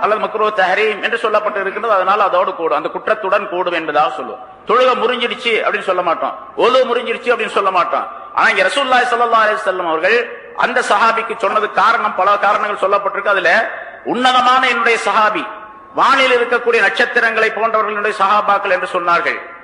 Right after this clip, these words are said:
நீங்கள் இந்த உஹது மலை அளவுக்கு தங்கத்தை தர்மம் செய்தாலும் ஒரு பிடி அளவு தர்மம் செய்த நன்மையை என்னுடைய சஹாபாக்கள் ஒரு பிடி அளவு தர்மம் செய்த அந்த நன்மையை நீங்கள் பெற்றுக்கொள்ள முடியாது என்பதாக சொன்னார்கள்.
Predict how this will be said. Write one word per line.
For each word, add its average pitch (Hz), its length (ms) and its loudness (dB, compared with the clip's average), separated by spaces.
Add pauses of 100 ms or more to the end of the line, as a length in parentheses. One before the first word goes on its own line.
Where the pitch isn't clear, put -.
(220)
நீங்கள் 226 300 2
இந்த 190 140 -2
உஹது 233 300 2
மலை 240 180 2
அளவுக்கு 254 340 2
தங்கத்தை 233 460 0
தர்மம் 226 300 0
செய்தாலும் 220 480 0
ஒரு 202 140 2
பிடி 214 200 0
அளவு 226 240 4
தர்மம் 226 300 0
செய்த 214 240 0
நன்மையை 208 380 0
என்னுடைய 196 340 0
சஹாபாக்கள் 214 600 2 (260)
ஒரு 214 200 2
பிடி 208 200 0
அளவு 220 340 4
தர்மம் 233 300 0
செய்த 220 200 0
அந்த 202 140 2
நன்மையை 214 340 0
நீங்கள் 196 180 -2
பெற்றுக்கொள்ள 196 480 -2
முடியாது 220 420 0
என்பதாக 196 520 0
சொன்னார்கள். 170 340 0